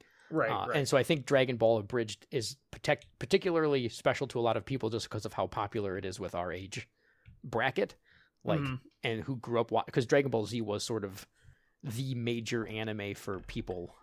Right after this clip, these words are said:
Speaker 1: It was
Speaker 2: Uh,
Speaker 1: the generation-defining anime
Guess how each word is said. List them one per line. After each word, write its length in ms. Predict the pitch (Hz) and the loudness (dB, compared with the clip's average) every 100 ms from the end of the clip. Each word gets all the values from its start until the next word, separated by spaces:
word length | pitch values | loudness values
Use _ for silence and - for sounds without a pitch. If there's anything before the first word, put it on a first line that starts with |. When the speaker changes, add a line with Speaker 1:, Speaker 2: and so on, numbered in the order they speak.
| _ - - | _ -6 10
Speaker 1:
It 180 | 226 214 | 12 12
was 320 | 208 208 160 | 12 12 8
Speaker 2:
Uh, 60 | 170 | 2
Speaker 1:
the 180 | 185 | 2
generation-defining 1500 | 156 131 175 175 160 156 147 - 143 135 139 139 127 123 120 | 4 8 10 10 10 10 8 4 2 2 2 2 2 0 -6
anime 440 | 110 110 101 95 | -8 -8 -10 -12